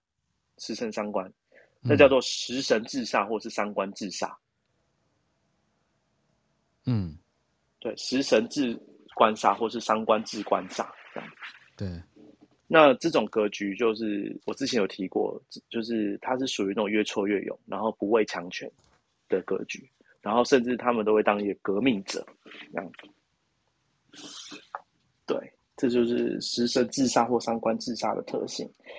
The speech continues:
Speaker 1: 那还有一种正格让自己变强，就是杀印相生，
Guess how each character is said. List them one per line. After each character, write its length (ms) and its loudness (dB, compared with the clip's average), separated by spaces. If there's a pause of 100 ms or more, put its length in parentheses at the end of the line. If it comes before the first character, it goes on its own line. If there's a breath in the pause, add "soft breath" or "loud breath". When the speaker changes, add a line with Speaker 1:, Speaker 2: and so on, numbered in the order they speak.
(340 loud breath)
Speaker 1:
那 920 8 (100)
还 220 4
有 100 6
一 80 4
种 360 -2
正 220 -2
格 300 -12 (480)
让 220 4
自 100 -8
己 140 -6
变 260 -2
强， 360 -10
就 160 -4
是 260 -8
杀 320 4
印 160 -2
相 240 -4
生， 260 -6